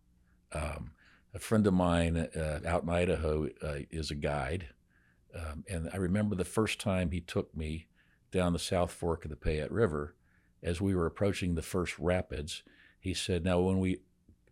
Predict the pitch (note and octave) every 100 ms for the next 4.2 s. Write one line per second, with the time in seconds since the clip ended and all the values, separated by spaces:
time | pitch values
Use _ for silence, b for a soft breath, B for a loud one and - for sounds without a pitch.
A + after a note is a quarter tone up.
0 | - E2+ F2+ G2 F2+ A2 A#2+ - G#2 F#2+
1 | G#2+ G#2+ - D2+ - F#2 D#2 F2+ F2 -
2 | A#2+ F2 - - D#2 - - F2 - G#2+
3 | A2+ F2+ C#2+ D#2 D#2 D#2 - - F2 F2
4 | F#2 -